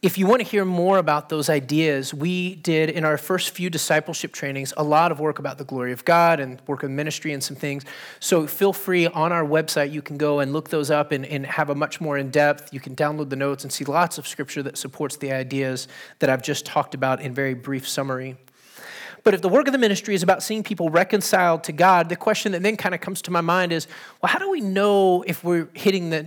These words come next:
nail on the head? Like, how do we know what a right relationship, a reconciled relationship looks like? And luckily, we have Jesus who models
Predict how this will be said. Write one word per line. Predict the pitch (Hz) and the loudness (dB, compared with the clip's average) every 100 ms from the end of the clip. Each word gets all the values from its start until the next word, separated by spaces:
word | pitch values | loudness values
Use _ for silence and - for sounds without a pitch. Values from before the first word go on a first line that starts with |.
| 165 | -2
nail | 165 160 | 0 2
on | 151 | 0
the | 139 | -2
head? | 131 135 131 | -4 -4 -4
Like, | 139 | 0
how | 220 | 2
do | 277 | 2
we | 269 | 0
know | 185 175 175 170 | -2 2 2 4
what | 160 | 4
a | 143 | 4
right | 143 160 170 - | 4 4 2 -4
relationship, | 151 143 156 - 135 131 | -4 0 0 -2 -6 -4
a | 139 | -4
reconciled | 131 151 - 175 - 151 143 | 2 2 2 -2 0 2 2
relationship | 135 143 - 127 139 - | 0 -2 -4 -8 -8 -4
looks | 139 - 135 | -4 -2 -4
like? | 123 123 - - - - | -4 -6 -16 -16 -16 -4
And | 190 196 | 2 4
luckily, | 262 226 185 | 4 4 2
we | 185 165 | 2 2
have | 196 175 | 0 0
Jesus | 139 160 240 180 151 - | -4 -2 0 0 -2 -2
who | - 196 175 170 - - - | -6 -4 -2 -2 -6 -14 -4
models | 165 180 208 175 147 139 | 4 6 6 4 0 -4